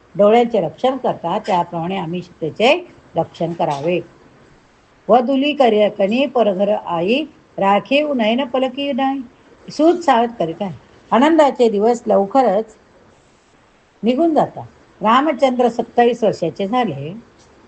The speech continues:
सीतामाई आठ वर्षाचे. एके दिवशी राजा दशरथ राजसभेत विराजमान होता. त्याचा मुकुट काहीसा वाकडा झाला. आरशात पाहिले तर मुकुटाबरोबर हेही दिसले की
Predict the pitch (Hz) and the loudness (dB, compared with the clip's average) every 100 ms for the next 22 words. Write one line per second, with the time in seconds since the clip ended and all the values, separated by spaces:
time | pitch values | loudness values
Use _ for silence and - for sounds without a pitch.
0 | _ _ _ _ _ _ _ _ _ _ | _ _ _ _ _ _ _ _ _ _
1 | _ - 202 247 262 269 262 220 180 147 | _ -10 -2 0 2 0 0 -2 -4 -6
2 | - 135 139 - - - 226 247 294 262 | -8 -10 -12 -16 -20 -4 2 4 4 0
3 | 247 269 247 208 240 233 202 202 247 254 | 0 2 2 2 0 0 -2 -2 -4 -2
4 | 220 196 - 190 233 247 202 165 165 185 | -4 -2 -4 -4 -4 -2 -2 -2 -4 -6
5 | 269 254 127 123 - _ - - 254 247 | -6 -8 -12 -16 -20 _ -10 0 0 4
6 | 320 294 285 294 - 254 214 269 240 185 | 2 2 0 -2 2 0 0 0 0 0
7 | 156 151 156 135 135 - _ _ 196 214 | -4 -10 -10 -10 -16 -20 _ _ 0 0
8 | - 277 240 196 175 196 240 233 - 202 | 2 0 0 -4 -2 -4 -2 -4 -4 -6
9 | 240 226 190 196 233 254 302 240 202 202 | 0 0 0 0 2 2 0 -2 -4 -4
10 | 180 254 | -4 -4